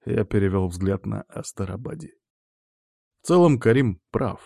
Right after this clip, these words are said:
Он и командиром родовой гвардии в сотню бойцов успел побыть едва ли пару декад. Куда ему боевая операция на три сотни человек, большую часть которых он даже в деле не видел? Но я хотел увидеть реакцию своего будущего ближника.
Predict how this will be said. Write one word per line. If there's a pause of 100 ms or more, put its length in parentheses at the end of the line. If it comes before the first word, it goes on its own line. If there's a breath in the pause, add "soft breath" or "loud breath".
(400)
Он
и
командиром
родовой
гвардии
в
сотню
бойцов
успел
побыть
едва
ли
пару
декад. (440)
Куда
ему
боевая
операция
на
три
сотни
человек,
большую
часть
которых
он
даже
в
деле
не
видел? (1300)
Но
я
хотел
увидеть
реакцию
своего
будущего
ближника.